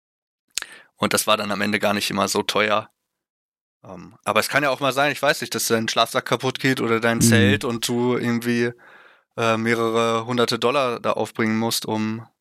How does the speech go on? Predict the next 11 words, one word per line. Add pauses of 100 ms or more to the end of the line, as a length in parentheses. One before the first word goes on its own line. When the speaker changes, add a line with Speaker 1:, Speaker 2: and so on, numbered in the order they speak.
(300)
Speaker 1:
Gear
auch
vielleicht
dann
zu
haben. (300)
Speaker 2:
Ja. (560)
Und
auch
noch
ein